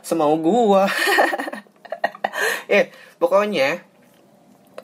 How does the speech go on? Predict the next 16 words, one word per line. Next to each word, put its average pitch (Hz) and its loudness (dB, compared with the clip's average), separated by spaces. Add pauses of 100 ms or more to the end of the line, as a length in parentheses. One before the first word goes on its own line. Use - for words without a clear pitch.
(480)
kita 220 0
terkesan 202 -2
menjadi 151 2
anarkis 143 -2
gitu 104 -4
loh. 101 -4
Kita 131 -2
gampang 127 -2
menjudge, 113 0
kita 123 0
gampang 117 -2
menghina, 123 -2
gampang 104 -2
membuli. 127 -2
Bahkan, 139 -2 (400)
eh, 127 6